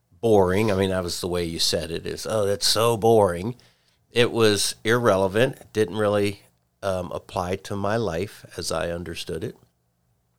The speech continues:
Uh, I had lots of critiques of the church, and I had a lot of friends who shared that same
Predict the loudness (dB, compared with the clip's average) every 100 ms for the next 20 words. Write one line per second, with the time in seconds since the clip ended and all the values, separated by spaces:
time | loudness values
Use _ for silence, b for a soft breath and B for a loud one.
0 | _ _ _ -10 -2 0 0 -4 -10 b
1 | b b b 2 6 4 4 -4 -4 -8
2 | -6 -6 -6 -10 -10 -12 -12 -12 -14 -16
3 | -16 -8 -2 0 -2 -6 -6 -2 0 0
4 | -2 -4 -4 -6 -4 -6 -8 -8 -6 -6
5 | -6 -8 -10 -12 -8 -8 -8 -10